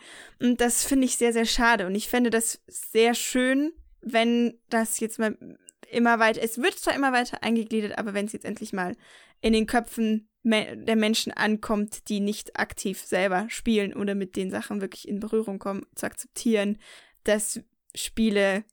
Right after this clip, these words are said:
einen künstlerischen Anspruch haben und allgemein einen Anspruch, ähm, auf einen Platz in der Industrie haben.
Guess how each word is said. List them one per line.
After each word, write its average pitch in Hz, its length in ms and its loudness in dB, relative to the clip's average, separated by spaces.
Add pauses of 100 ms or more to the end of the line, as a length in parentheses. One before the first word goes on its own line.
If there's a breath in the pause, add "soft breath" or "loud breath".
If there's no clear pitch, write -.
(240)
einen 214 260 2
künstlerischen 226 640 -4
Anspruch - 580 -4
haben 226 340 0
und - 320 -6
allgemein 196 520 -2
einen 196 220 -6
Anspruch, - 640 -8 (340)
ähm, 185 380 -4 (140)
auf - 140 -10
einen 202 180 -6
Platz - 600 -4 (400)
in 202 140 -4
der 185 140 -4
Industrie 208 580 -8
haben. 226 340 -10